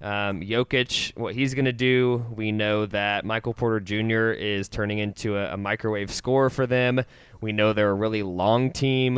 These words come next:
We know, um, you know, Jamal Murray is gonna be a scoring point guard. They're, they're just, they're just kind of a,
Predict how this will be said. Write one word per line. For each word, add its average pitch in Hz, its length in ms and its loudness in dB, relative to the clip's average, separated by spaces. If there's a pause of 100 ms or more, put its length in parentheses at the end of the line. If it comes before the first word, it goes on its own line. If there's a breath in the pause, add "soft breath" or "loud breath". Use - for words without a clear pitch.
(140)
We 107 160 -2
know, 107 560 2 (320 soft breath)
um, 95 560 -4
you 101 80 -8
know, 98 80 -2
Jamal 104 340 -2
Murray 107 440 -2
is 104 100 -6
gonna 104 160 -4
be 98 160 -4
a 95 60 -2
scoring 104 340 -4
point 147 260 0
guard. 147 220 6
They're, 135 100 2
they're 151 140 6
just, 156 220 2
they're 151 100 6
just 156 160 2
kind 156 160 4
of 139 140 4
a, 123 280 6